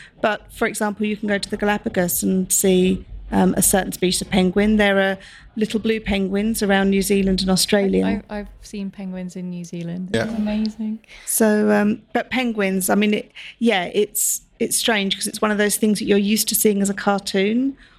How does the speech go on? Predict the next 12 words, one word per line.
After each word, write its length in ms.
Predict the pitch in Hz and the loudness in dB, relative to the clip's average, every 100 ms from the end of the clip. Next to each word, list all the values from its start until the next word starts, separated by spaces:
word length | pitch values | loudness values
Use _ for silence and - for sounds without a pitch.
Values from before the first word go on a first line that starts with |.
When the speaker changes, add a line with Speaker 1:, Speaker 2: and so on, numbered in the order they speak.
| _ | _
Speaker 1:
or 80 | 185 | 0
as 80 | 185 | 0
a 60 | 180 | 0
chocolate 340 | 202 - 214 | -2 -2 -2
biscuit. 400 | 214 - 269 269 _ _ - | 0 0 -2 -6 _ _ -12
Speaker 3:
<laughs> 360 | - - - - | -8 -4 -2 2
Speaker 1:
Um, 480 | 196 202 202 202 208 | 2 2 -2 -2 -4
Speaker 2:
Or, 200 | 214 208 247 | -4 -6 -8
yeah, 120 | 220 202 - _ | -6 -10 -12 _
Pingu. 360 | 247 240 269 277 _ _ _ _ | -10 -10 -12 -18 _ _ _ _
Speaker 1:
Yep. 300 | - 226 277 _ _ _ - | -2 -2 -2 _ _ _ -4
And 460 | 214 214 208 208 | -2 -2 -2 -6